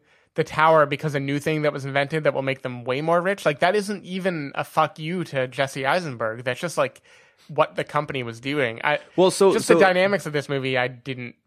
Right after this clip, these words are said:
Speaker 1: get.
Speaker 2: So they were, they were getting ready to shelf the plan for the microwave beam towers because they thought the technology wasn't available. And even the cousin, um, thought that it would be three to five years out.
Speaker 1: Mm-hmm.
Speaker 2: So the idea was once she figures out what they're doing,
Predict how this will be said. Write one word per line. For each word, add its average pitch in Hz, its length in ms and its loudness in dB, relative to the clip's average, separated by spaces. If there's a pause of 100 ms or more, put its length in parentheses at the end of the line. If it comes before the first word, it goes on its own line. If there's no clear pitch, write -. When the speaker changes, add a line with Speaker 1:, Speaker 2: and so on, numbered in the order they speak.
(120)
Speaker 1:
get. 117 300 -4
Speaker 2:
So - 140 2
they 170 120 4
were, 165 80 2
they 131 140 4
were 156 180 6
getting 160 300 2
ready 156 200 0
to 127 120 -8
shelf 110 500 -2
the 95 120 -10
plan 98 520 -4
for 98 380 0
the 95 100 -2
microwave 95 460 -2
beam 95 220 -2
towers 95 340 -2
because 95 240 -8
they 98 80 2
thought 98 160 -2
the - 60 -14
technology 95 440 -2
wasn't 92 300 -4
available. 87 540 -8
And 101 120 -4
even 113 500 2
the 95 120 -4
cousin, 95 680 0
um, 92 480 -4
thought 107 380 0
that 98 120 -4
it - 20 -2
would 101 140 -4
be 98 160 -4
three 101 260 -4
to 92 60 -6
five 95 300 -6
years 80 220 -8
out. - 320 -10 (160)
Speaker 1:
Mm-hmm. 123 140 -8
Speaker 2:
So 117 540 2 (380)
the 117 220 -2
idea 123 400 2
was 107 240 0
once 110 300 0
she - 160 -6
figures 113 340 -2
out 107 220 2
what 104 320 -4
they're 113 260 0
doing, 98 540 -6